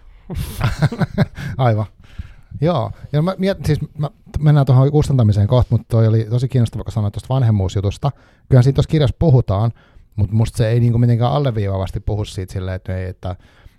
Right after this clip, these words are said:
vaan siinä on se ihmisen tausta, mikä vaikuttaa, sen oma lapsuus, mikä on ollut turvaton, ja siinä on ehkä se turvattomuuden kokemus toistuu, mut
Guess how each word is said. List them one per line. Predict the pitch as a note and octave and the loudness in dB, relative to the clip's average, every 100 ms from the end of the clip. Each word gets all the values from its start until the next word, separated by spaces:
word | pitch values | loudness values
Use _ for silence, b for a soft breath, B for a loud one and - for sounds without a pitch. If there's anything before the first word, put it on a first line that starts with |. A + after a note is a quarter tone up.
| b _ | b _
vaan | - - | -10 -4
siinä | A2+ A2 | -2 0
on | A2+ | 0
se | A2+ | 0
ihmisen | A#2 A2+ G#2+ | 0 0 -2
tausta, | C#3 C#3+ C3+ | 0 -2 -2
mikä | A#2+ A#2 | -4 -2
vaikuttaa, | A2 A2 - G2+ | -4 -4 -6 -6
sen | F#2+ | -4
oma | G#2 A2 | -2 -2
lapsuus, | G2+ - - G#2 G#2+ | -4 -6 -6 -6 -6
mikä | G2+ | -4
on | G#2 G#2+ | -4 -2
ollut | G2 - | -4 -6
turvaton, | G#2+ G2+ G2 G2 G2 | -4 -4 -4 -6 -6
ja | |
siinä | F#2+ G2+ | -6 -8
on | |
ehkä | G2 G2 | -8 -6
se | |
turvattomuuden | C3 B2+ A2 G#2+ F#2+ | -4 -4 -4 -4 -4
kokemus | F#2+ G2 F#2+ F#2 | -6 -6 -8 -8
toistuu, | G#2+ G2 - G#2+ F#2+ | -6 -6 -6 -8 -8
mut | G2 | -10